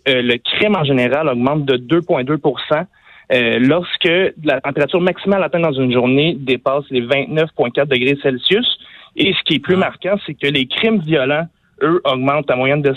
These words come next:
Speaker 1: cinq virgule sept pour cent dans ces journées-là qui sont très chaudes.
Speaker 2: Ah ouais, puis est-ce que, euh, ils comprennent pourquoi ? Est-ce qu'ils expliquent pourquoi ?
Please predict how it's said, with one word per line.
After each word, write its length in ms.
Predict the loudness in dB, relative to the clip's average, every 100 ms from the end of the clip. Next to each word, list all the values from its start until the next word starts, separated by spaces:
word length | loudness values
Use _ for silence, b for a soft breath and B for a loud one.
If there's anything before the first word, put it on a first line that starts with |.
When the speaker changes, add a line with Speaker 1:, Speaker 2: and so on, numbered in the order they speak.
| 0
Speaker 1:
cinq 160 | 0 0
virgule 300 | 0 0 -2 -2
sept 140 | -2
pour 200 | -2 -6
cent 180 | -2 -2 -2 _ _ _ _ _ -4
dans 180 | 0 0
ces 120 | 0 0
journées-là 380 | 2 2 2
qui 100 | -2
sont 100 | -4
très 220 | -4 -2 -2
chaudes. 320 | 0 -2 -6 -16 _ _ _ _ b b b
Speaker 2:
Ah 200 | -2 0 2
ouais, 160 | 0
puis 140 | 0 0
est-ce 400 | 0 -2 -4 -2
que, 100 | -2
euh, 880 | 0 0 0 0 -2 -4 -4 -6 -10 -16
ils 160 | -20 -16
comprennent 640 | -2 0 2 0 0 0 0
pourquoi ? 500 | -4 -4 -2 -2 -2
Est-ce 140 | -4
qu'ils 240 | -2 -2 0
expliquent 540 | -2 -4 -4 -4 -4
pourquoi ? 460 | -2 -2 0 0